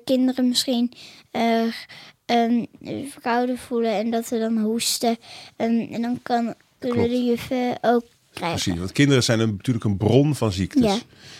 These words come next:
Speaker 2: Dus het is, eh, geld en, eh,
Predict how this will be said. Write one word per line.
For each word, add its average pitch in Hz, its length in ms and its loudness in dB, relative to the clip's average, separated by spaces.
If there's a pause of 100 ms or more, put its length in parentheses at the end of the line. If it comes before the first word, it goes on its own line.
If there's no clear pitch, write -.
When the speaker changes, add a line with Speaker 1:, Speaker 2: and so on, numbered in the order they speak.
(160)
Speaker 2:
Dus 110 220 -2
het 104 140 -4
is, 110 160 -2
eh, 98 320 2 (140)
geld 175 640 6 (580)
en, 139 320 2
eh, 127 200 2